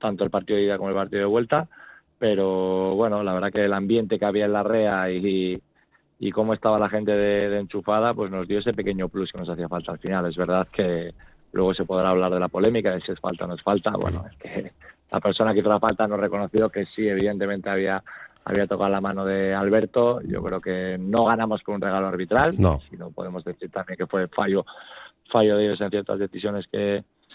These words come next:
Speaker 1: que tomaron, pero bueno, también supongo que en esos momentos también lo fácil es,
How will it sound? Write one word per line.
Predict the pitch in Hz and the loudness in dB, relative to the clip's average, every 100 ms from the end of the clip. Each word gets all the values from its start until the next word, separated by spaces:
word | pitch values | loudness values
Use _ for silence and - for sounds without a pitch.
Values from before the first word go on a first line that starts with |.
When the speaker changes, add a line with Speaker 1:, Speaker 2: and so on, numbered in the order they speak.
| - _ | -20 _
Speaker 1:
que | - - | 0 2
tomaron, | 110 120 120 110 | 4 4 2 2
pero | 101 | 0
bueno, | 95 92 | 0 -4
también | 92 92 | -4 -6
supongo | 92 98 95 | -4 -2 -2
que | 92 | -2
en | 95 | -4
esos | 92 87 | -6 -6
momentos | 92 95 95 92 | -4 -4 -4 -6
también | - 92 92 | -6 -4 -4
lo | |
fácil | 87 92 90 | -4 -4 -2
es, | 90 90 | 0 0